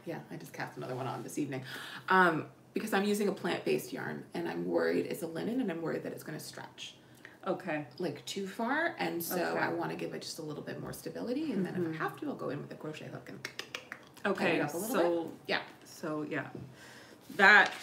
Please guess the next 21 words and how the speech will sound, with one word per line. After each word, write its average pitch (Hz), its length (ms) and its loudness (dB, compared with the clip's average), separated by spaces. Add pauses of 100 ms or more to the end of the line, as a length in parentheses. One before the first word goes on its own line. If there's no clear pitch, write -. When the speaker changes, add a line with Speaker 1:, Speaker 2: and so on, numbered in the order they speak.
Speaker 2:
would 185 200 4
go 175 200 8
into 156 600 0 (140)
necklines. - 840 -8 (280)
Speaker 1:
Yeah, 226 280 6
oh, 226 60 12 (100)
but 208 100 4
before 185 220 4
we 208 100 8
do, 175 260 6 (240)
so 160 120 4
Speaker 2:
Mm-hmm. 196 80 8
Speaker 1:
the, 202 260 10
yeah, 170 160 6
so - 100 -2
those 196 220 10
are 254 40 -4
the 254 100 6
two 262 180 2
needles. 220 560 4
Speaker 2:
Mm-hmm. 214 300 4